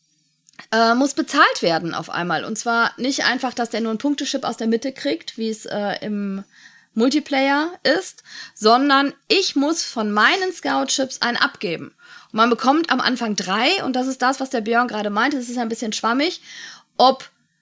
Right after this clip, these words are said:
diese drei bei den drei bleiben, also ich darf nur drei Scout-Aktionen überhaupt machen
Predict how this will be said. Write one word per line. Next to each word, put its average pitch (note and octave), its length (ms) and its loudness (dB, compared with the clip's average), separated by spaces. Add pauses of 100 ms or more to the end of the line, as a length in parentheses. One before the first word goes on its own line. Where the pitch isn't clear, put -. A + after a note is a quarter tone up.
(300)
diese B3 400 2
drei G#3+ 460 4
bei A#3+ 160 6
den A#3 160 2
drei G#3 320 4
bleiben, A3 580 4
also G#3+ 180 2
ich G#3+ 80 0
darf G#3+ 220 0
nur G#3 120 -4
drei G#3 300 2
Scout-Aktionen A3+ 1000 0
überhaupt F#3+ 500 -2
machen C4+ 320 -2